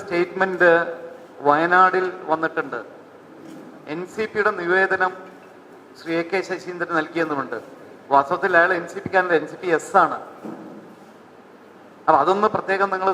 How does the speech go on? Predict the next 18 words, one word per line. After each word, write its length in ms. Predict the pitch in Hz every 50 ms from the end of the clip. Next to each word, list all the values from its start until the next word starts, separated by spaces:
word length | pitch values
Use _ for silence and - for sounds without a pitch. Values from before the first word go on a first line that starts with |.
| 185
ശ്രദ്ധിച്ചാൽ 340 | - 165 160 160 - 185 180 170
നന്നായിരുന്നു. 440 | 160 160 160 156 151 143 135 131 117 - - - - - - - - - 135 143
എൻ 60 | 175 185 -
സി 100 | 226 233 -
പി 60 | - 226 202
ഒന്നേ 180 | 185 185 190 180 160
ഉള്ളൂ, 160 | 151 151 165 - - - - - - - - 147
മറ്റേ 180 | 147 - 185 190 175
വിഭാഗം 280 | 170 180 185 185 185 180 170
എൻ 60 | 165 -
സി 60 | - 180
പി 80 | - 175 160 156
എസ് 140 | 151 - - 196
എന്നാണ് 240 | 185 180 180 170 165 156
അറിയപ്പെടുന്നത്. 460 | 143 147 147 - 135 131 117 117 113 - - - - - - - - - - - - - 135
അല്ലാതെ 280 | 143 160 180 196 220 214 196
ഞങ്ങളും 260 | 185 185 208 226 233 220
എൻ 60 | 220